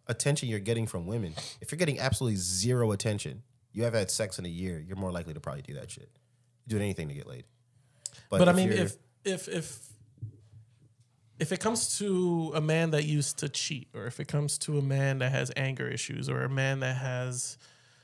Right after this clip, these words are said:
Speaker 2: uh, addiction issues, let's say drug-wise, and they w-, like, I feel like I, I, I hear more stories
Speaker 1: Mm-hmm.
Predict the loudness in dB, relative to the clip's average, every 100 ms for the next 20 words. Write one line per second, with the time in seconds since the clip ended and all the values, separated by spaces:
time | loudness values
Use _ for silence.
0 | _ 4 4 6 4 4 2 2 0 0
1 | 0 0 -2 -2 -2 -2 0 0 0 -4
2 | -8 0 0 2 -2 0 0 2 2 2
3 | 0 0 0 -2 -18 _ _ _ _ -20
4 | _ _ 2 6 6 8 6 4 2 -8
5 | -14 -20 _ _ _ 2 2 4 2 4
6 | 2 4 6 6 6 6 4 4 0 -2
7 | 2 2 2 -2 -6 -6 -2 -2